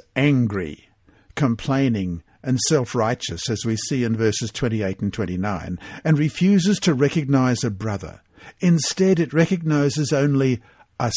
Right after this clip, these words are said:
son of yours," a spendthrift without character, as it says in verse thirty. The elder son's attitude toward the father is the same as that of the Pharisees who accused Jesus. This man receives sinners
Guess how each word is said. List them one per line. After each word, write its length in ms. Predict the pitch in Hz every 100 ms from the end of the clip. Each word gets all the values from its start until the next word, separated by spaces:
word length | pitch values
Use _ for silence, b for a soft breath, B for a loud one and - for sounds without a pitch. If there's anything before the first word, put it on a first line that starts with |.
| -
son 240 | - 123 123
of 160 | 101
yours," 680 | 110 117 113 - - 107 - - B B B B
a 100 | - 110 -
spendthrift 680 | - 147 170 - 107 - - -
without 400 | 113 117 113 -
character, 560 | 139 135 127 - 90 -
as 180 | 98
it 140 | 101 -
says 260 | - 104 107
in 120 | 95
verse 260 | 98 92
thirty. 480 | - 117 107 87 - _ B B B B
The 200 | 160 151 -
elder 420 | 165 165 160 160 -
son's 420 | 156 127 123 120 - -
attitude 600 | 135 120 104 - 120 107
toward 360 | 117 110 113
the 100 | 101
father 480 | 98 143 135 107 110
is 140 | - 117
the 160 | - 107
same 540 | - - 151 160 147
as 120 | 135
that 220 | - 123 127
of 120 | 110
the 100 | 104
Pharisees 720 | - 175 131 104 - 101 98
who 140 | 110 101
accused 520 | 95 - 143 123 -
Jesus. 500 | 156 165 120 92 - - - B B B
This 240 | B 208 -
man 420 | 117 90 - 175 B B B
receives 460 | B 131 - 156 143 -
sinners 500 | 220 110 107 -